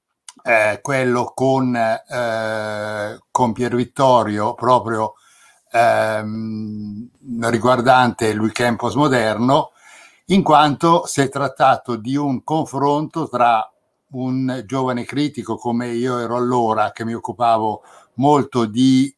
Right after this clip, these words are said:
eh, nuova narrativa italiana, e uno scrittore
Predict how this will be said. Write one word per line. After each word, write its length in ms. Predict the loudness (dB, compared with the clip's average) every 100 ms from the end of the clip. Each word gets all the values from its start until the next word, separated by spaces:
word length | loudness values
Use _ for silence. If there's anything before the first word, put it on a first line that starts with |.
| -10
eh, 220 | -8 -4
nuova 680 | -2 4 6 6 4 2 2 -6 _ _ _
narrativa 680 | -8 -2 0 0 0 -2 0
italiana, 880 | -2 -6 -2 2 2 2 0 0 -2 _ _ _ _ _ _ _ _ _ _ _ -20 _ _
e 400 | -2 0 0 -2
uno 260 | -4 -2 -2
scrittore 880 | -2 -2 0 2 2 2 0 -4